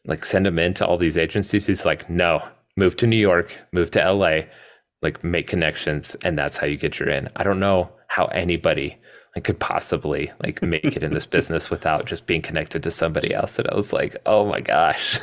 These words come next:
Speaker 1: <laughs> like, here's a dude that's just out here spitting truth." So, uh, that's just how it happens. So it just kind of makes me laugh. So,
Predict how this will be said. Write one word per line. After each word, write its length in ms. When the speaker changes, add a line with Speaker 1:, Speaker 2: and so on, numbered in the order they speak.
Speaker 1:
<laughs> 160
like, 460
here's 220
a 40
dude 220
that's 200
just 200
out 160
here 160
spitting 360
truth." 360
So, 260
uh, 220
that's 200
just 160
how 140
it 100
happens. 580
So 260
it 80
just 160
kind 140
of 200
makes 300
me 100
laugh. 580
So, 260